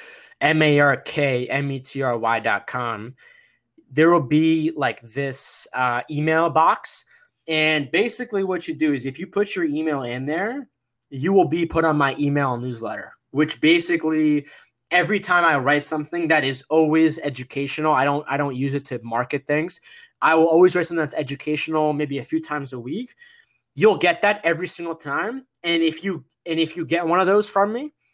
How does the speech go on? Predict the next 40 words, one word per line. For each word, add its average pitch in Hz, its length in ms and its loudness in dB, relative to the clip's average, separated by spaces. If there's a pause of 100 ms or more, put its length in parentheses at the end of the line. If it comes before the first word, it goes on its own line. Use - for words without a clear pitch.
(380)
and 160 160 0
you, 156 380 4
you 147 100 -8
know, 120 100 -6
you 131 200 -6
like 165 260 0
it, 151 60 -2
you're 139 140 -2
interested 165 320 -6
in 208 100 -2
it, 262 220 -4 (280)
you 196 120 -4
can 220 180 2
just 180 220 0
respond 160 520 2
directly 151 580 -2
to 143 100 -8
that 123 220 -4
email 160 520 -6 (480)
and 160 120 2
it'll 190 220 6
go 175 240 6
directly 147 540 2
to 135 140 -10
me. 120 320 -8 (100)
And 131 100 -12
so 151 140 -2
if 135 140 -4
you 131 60 -6
have 196 220 2
any 190 140 -2
questions 160 420 -2
or 156 60 -2
anything 143 240 -6
like 131 220 -8
that, 190 240 -2
that's 170 260 -2
the 190 100 -4
best 139 360 -4
way 131 420 -6